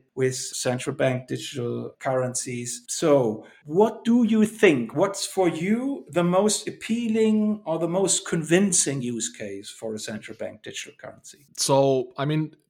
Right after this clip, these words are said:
Speaker 2: if, if you, if you tell me, I mean, I'm allowed to design the C B D C as I like, and it's only really about the use case, because now you talked, of course, about, uh, many, many different possible designs. I would say for a C B D C, the main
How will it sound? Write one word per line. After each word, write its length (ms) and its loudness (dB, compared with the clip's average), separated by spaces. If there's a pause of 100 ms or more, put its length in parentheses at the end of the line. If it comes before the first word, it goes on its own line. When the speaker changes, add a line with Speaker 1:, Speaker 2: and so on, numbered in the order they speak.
(600)
Speaker 2:
if, 180 -2
if 260 0
you, 240 0
if 180 0
you 60 0
tell 320 2
me, 200 -2
I 60 -2
mean, 200 -4
I'm 240 0
allowed 320 2
to 100 -14
design 560 0
the 180 0
C 220 -4
B 100 -6
D 100 -6
C 340 -4
as 280 -2
I 120 -2
like, 500 -4
and 140 -8
it's 140 -10
only 260 -4
really 260 -2
about 260 -4
the 80 -6
use 340 -6
case, 300 -4
because 300 -4
now 80 -6
you 160 -2
talked, 300 -4
of 160 -14
course, 240 -4
about, 340 -2
uh, 180 -8
many, 520 -2
many 260 0
different 380 -2
possible 320 -2
designs. 840 -4
I 120 2
would 180 -4
say 180 0
for 240 -2
a 80 0
C 180 -6
B 120 -6
D 80 -4
C, 600 -4 (140)
the 160 -4
main 600 -2